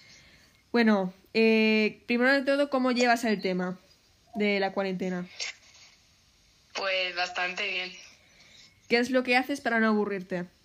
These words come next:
Speaker 2: Tengo muchos deberes, pero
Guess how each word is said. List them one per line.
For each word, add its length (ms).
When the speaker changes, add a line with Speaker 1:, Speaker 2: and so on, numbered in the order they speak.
Speaker 2:
Tengo 220
muchos 320
deberes, 500
pero 320